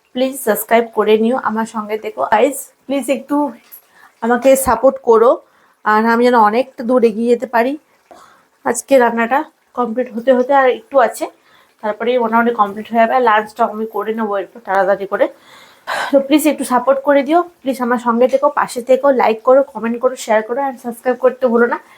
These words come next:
আর যারা নতুন আছো, প্লিজ সাবস্ক্রাইব করে নিও। তো গাইস,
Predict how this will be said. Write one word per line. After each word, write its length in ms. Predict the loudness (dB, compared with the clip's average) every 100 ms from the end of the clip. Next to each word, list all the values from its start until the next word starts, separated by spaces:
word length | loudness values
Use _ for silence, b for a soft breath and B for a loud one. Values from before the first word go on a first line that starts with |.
| B B -2
আর 80 | 2
যারা 140 | 4 4 2
নতুন 180 | 2 0
আছো, 120 | 0 -4
প্লিজ 180 | -6 -6 -2
সাবস্ক্রাইব 320 | 0 0 0 2
করে 120 | 0
নিও। 100 | 0 -8 -20 -20 -20 -20 -20 -20 -20 -14 -6 -6 -4 -6 -8 -12 -20 -18 -8 -6 -6 -10 -14 -20 -20 -20 -20 -20 -20 -20 -20 -20 -20 -20 -20 -20 -20 _ -20 -20 -6 0
তো 60 | 4
গাইস, 200 | 4